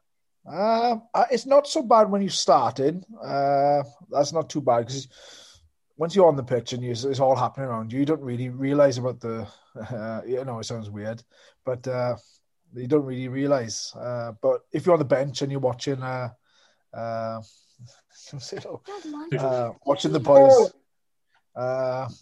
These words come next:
watching the boys, you can hear the hits, you can hear the,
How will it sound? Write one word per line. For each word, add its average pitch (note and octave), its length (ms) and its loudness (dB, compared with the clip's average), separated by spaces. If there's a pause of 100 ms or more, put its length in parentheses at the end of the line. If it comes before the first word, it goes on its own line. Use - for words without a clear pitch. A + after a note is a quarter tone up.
(920)
watching C#3 240 -2
the D3+ 60 0
boys, C3+ 260 4
you B2+ 80 -6
can C3+ 120 -6
hear D3 180 2
the C#3+ 120 2
hits, C3 340 -2
you C#3 80 -6
can B2+ 100 -10
hear C3+ 140 0
the, C3 260 -2